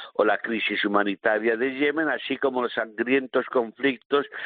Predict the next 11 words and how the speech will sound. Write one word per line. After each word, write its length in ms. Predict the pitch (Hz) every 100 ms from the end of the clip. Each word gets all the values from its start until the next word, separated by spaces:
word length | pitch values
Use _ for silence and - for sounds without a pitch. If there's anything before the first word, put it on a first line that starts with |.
| - -
en 180 | 104 104
diversos 460 | 110 117 - 120 -
países 400 | 117 117 120 110
africanos 640 | 117 135 135 135 127 131 -
y 80 |
las 200 | 104 90 -
turbulencias 840 | 107 92 92 101 127 135 143 135 120
en 140 | 98
diversas 520 | 87 101 104 - 113
naciones 540 | 110 104 101 113 107 92
latinoamericanas, 1080 | 101 - 98 95 98 101 - 139 131 127